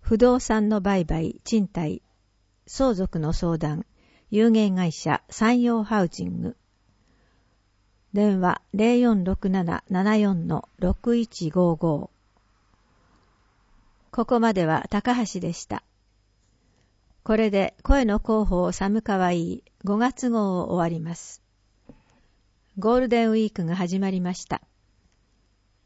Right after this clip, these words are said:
テレビドラマではありませんが、風薫る季節を大いに楽しみましょう。散歩するのもいいですね。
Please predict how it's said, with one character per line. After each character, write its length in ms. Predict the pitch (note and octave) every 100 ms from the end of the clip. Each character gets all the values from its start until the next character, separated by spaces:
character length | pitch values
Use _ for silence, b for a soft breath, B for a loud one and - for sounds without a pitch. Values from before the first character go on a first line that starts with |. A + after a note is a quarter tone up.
| _ -
テ 120 | A#3
レ 140 | B3
ビ 120 | A#3
ド 100 | A3+
ラ 120 | A#3 G#3
マ 140 | F#3+
で 80 | F3
は 120 | E3+
あ 40 |
り 100 | F3
ま 120 | F#3+ G3+
せ 180 | G3+
ん 80 | F3+
が、 240 | D#3+ E3 - _ -
風 320 | G#3 G3 A3+
薫 300 | - G#3+ G#3
る 120 | F#3+
季 80 | -
節 400 | - G3 - E3
を 220 | D#3+ - _ b b
大 220 | - B3 A#3+
い 80 |
に 180 | F3+ F#3+ -
楽 200 | F#3 F#3
し 120 | F#3+
み 120 | F3
ま 100 | E3+
し 160 | - E3
ょ 220 | D3+ - _ _ _
う。 20 | _ _ _ _ _ _ _
散 260 | - G#3+
歩 140 | A3 G#3+
す 180 | - G#3+
る 100 | A3
の 140 | G3
も 120 | F3
い 100 | G3
い 20 |
で 120 | G3+ F#3+
す 140 | F3
ね。 180 | F#3